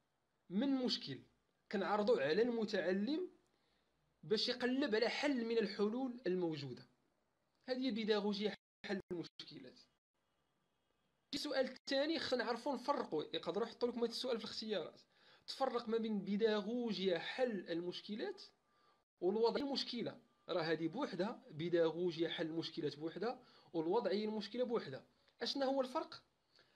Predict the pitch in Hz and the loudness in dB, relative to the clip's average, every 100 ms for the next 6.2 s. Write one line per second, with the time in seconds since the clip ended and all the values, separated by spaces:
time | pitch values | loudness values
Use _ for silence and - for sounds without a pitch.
0 | _ - 143 - - 208 - 220 339 311 | _ -14 -6 -6 -4 -6 -6 -4 -2 -4
1 | - - - 143 190 190 190 175 175 160 | -8 -12 -4 0 0 0 0 0 0 -2
2 | 160 170 170 - 240 247 156 - _ _ | 0 -2 -2 -4 -6 -4 -6 -8 _ _
3 | 190 - - 254 240 151 - - 151 160 | -10 -10 -6 -2 -2 -2 -8 -18 -2 0
4 | 180 - 180 175 180 226 147 202 214 131 | 0 -2 0 0 0 -2 -2 -2 -2 -4
5 | 123 143 190 175 190 180 139 147 139 175 | -6 -2 -2 0 -2 0 0 -2 0 0
6 | 151 113 | 0 -2